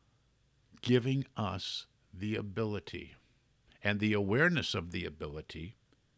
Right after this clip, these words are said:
that we can move through anything, anything that happens in the world around us in a more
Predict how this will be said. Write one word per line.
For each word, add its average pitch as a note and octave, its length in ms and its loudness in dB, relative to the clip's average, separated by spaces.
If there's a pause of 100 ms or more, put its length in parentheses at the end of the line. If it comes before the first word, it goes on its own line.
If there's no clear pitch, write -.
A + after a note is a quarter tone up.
(540)
that G2+ 540 -2 (760)
we A2 460 2
can F#2 640 -2 (200)
move A#2+ 540 4
through D3 880 -2 (380)
anything, A#2+ 920 0 (580)
anything C3+ 720 0
that F#2 220 -2
happens G#2 600 -4
in G2 220 0
the G2 80 0
world G#2 580 0 (480)
around G2 500 0
us - 420 -10 (760)
in G#2 120 0
a G2+ 80 2
more F#2+ 560 0